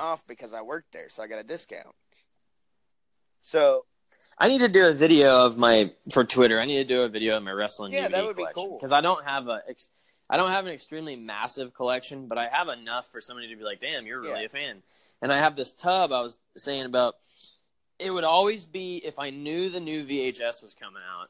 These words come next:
Speaker 2: because this was pre, well,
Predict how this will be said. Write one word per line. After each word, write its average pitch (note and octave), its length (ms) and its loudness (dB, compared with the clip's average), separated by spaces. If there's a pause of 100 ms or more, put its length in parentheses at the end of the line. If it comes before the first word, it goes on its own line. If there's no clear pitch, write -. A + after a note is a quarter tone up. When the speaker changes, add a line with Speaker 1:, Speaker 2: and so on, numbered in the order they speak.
Speaker 2:
because A2 720 -4 (1000)
this E3 260 4
was D#3+ 180 2
pre, F3 760 -2
well, C4 460 6